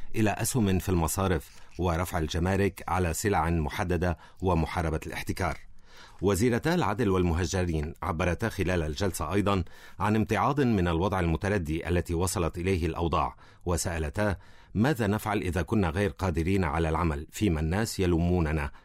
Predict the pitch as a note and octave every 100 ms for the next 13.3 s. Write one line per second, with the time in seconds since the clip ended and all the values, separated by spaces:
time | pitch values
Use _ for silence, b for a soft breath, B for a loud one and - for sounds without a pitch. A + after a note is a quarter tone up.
0 | b F#2 F2 D#2+ G#2+ F#2+ F#2 G#2 F#2 F#2+
1 | F#2+ D#2+ D#2+ G2+ F2+ D2 D#2 - C#2+ F2+
2 | E2 D#2 D#2+ G2 D#2 D#2+ - - F2 A2
3 | A2 G2 B B B - G#2+ A2+ A2+ A2+
4 | B2+ D3 G#2 G#2+ F#2+ E2+ - E2 F2+ A2
5 | G#2+ D#2+ - D#2+ D#2+ D2+ b b - G#2
6 | D#2+ F2 G2 F#2+ E2+ D#2 D2+ D2+ E2+ G#2+
7 | - G2 F2 D#2 D2 E2+ G#2 - D#2+ D#2+
8 | - A2 B2+ - E2+ D#2+ E2 F2+ F2+ -
9 | E2 F2 - D2+ E2+ D#2 D2+ F2+ C2+ B
10 | B B - F#2 F#2 E2+ D#2+ - E2 D#2+
11 | G#2 D#2+ - - F2 D#2+ D2+ F#2 F2 D2
12 | D#2 F2 F#2 E2+ B B - F#2 E2 -
13 | - E2